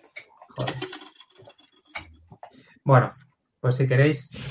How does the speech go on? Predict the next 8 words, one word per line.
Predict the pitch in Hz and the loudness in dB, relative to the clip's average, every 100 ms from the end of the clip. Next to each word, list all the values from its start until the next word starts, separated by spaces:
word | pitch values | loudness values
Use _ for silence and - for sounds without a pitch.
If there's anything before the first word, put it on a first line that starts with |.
| - | 0
dejamos | 131 139 139 143 | 2 6 8 10
esto. | 147 135 185 175 - | 8 8 6 6 2
Eh, | 135 135 131 131 131 135 - - | 8 10 12 12 10 6 -2 2
me | 143 | 6
gustaría | 139 131 143 170 | 6 6 4 4
comentar, | 185 175 175 180 180 180 | 4 4 6 6 4 0
eh, | - 135 131 127 123 123 123 120 120 117 120 127 131 | -2 4 6 6 4 2 -2 -4 -6 -6 -8 -10 -8
aunque | 139 127 123 117 120 120 | 0 0 0 -4 -4 -4